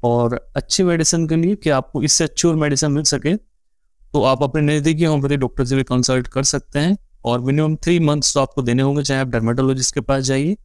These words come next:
या होम्योपैथी डॉक्टर के पास जाइए, क्योंकि हमारी जो बालों की ग्रोथ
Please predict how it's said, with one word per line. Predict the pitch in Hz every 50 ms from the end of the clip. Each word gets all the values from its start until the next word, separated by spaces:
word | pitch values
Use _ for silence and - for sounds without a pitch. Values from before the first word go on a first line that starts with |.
| _ _ _ _ _ _ - - 175
या | 175
होम्योपैथी | 151 143 135 127 120 127 127
डॉक्टर | 123 120 110 - - 123
के | 120 -
पास | - 113 107
जाइए, | - 107 107 113 117 - - _ _ _ _ _ _ _ - - -
क्योंकि | 135 139 147
हमारी | 139 135 131 135 147 151 147
जो | 135 135 143 143 139 127
बालों | - 127 117 117 120 127 131
की | 135 151 135
ग्रोथ | 120 123 131 139 151